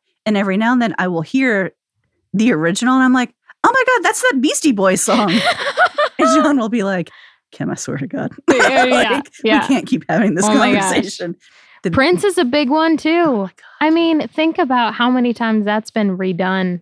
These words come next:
Speaker 2: you know, in ways. You know, that was huge, um, especially on the Ashley Monroe record. We just, like, dove
Speaker 1: Ooh.
Speaker 2: in. There were so many different influences, and it wasn't just from, like, one person, but it was, like, almost like,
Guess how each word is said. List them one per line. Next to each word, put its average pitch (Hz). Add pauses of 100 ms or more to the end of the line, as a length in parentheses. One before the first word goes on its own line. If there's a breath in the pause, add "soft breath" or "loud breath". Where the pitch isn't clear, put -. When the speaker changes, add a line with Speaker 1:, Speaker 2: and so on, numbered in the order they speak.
(140)
Speaker 2:
you 214
know, 190
in 196
ways. 185 (460 soft breath)
You 214
know, 202
that 233
was 277
huge, 220
um, 190 (380)
especially 208
on 185
the 196
Ashley 190
Monroe 190
record. 202
We 196
just, 190 (360 loud breath)
like, 175 (180)
dove 220
Speaker 1:
Ooh. 175
Speaker 2:
in. 208
There 233
were 226
so 226
many 240
different 196
influences, 196
and 196
it 190
wasn't 202
just 196
from, 202
like, 190
one 185
person, 214
but 196
it -
was, 196
like, 190
almost 202
like, 185